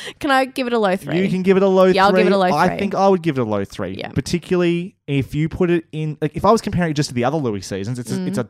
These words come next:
Speaker 2: one.
Speaker 1: Yeah.
Speaker 2: But
Speaker 1: Okay, yeah.
Speaker 2: in general terms, it's still not bad television. It's just a bad season of Louis.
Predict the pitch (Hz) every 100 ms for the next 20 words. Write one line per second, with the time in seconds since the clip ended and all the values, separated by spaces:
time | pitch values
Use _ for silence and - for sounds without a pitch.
0 | _ 120 160 85 - _ _ - 175 -
1 | 190 _ _ - 170 - - - _ -
2 | 156 139 - 226 208 185 - 131 113 110
3 | 110 113 - - - 143 - - 254 262
4 | 214 208 - 127 139 131 139 123 123 107
5 | 104 98 - - - - 240 - - 110
6 | 117 - 113 107 92 95 98 101